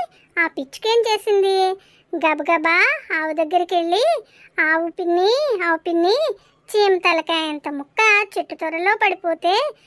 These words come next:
వడ్రంగి తీశాడు కాదు, రాజు వడ్రంగిని దండించలేదు, రాజు పూల తోట లేళ్ళు పాడు చేయలేదు,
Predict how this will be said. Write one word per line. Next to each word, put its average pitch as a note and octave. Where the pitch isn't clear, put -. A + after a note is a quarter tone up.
వడ్రంగి G4+
తీశాడు F4+
కాదు, F#4
రాజు G#4
వడ్రంగిని E4
దండించలేదు, G4+
రాజు D#4+
పూల A#4+
తోట A4
లేళ్ళు E4
పాడు A4+
చేయలేదు, F#4